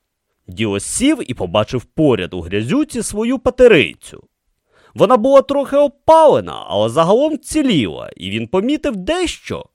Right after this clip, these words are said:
що в минулому не впадало йому у вічі. У минулому? Чи було взагалі якесь минуле? Що точно було, так це якийсь сон,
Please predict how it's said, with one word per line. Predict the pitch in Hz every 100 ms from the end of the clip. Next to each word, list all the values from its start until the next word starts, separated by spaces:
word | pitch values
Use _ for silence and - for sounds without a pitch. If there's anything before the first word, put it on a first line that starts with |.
| _ - -
що | 190
в | 151
минулому | 156 120 113 104 113
не |
впадало | 113 - 113 120 240 294
йому | 214 131 139
у | 196
вічі. | 165 139 90 - - - _ _ _ _ _ _ _
У | 156
минулому? | 175 151 127 135 269 311 277 247 _ _ _ _ _ _ -
Чи | 185
було | 165 262 311
взагалі | 330 311 311 294 131 98
якесь | 104 180 240 -
минуле? | 269 254 226 110 62 60 _ _ _ _ _ _ _
Що | - 202
точно | 285 - 277
було, | 233 302 339 370 453 _ _ _ _
так | - 208
це | 302
якийсь | 302 311 311 -
сон, | - 247 135 85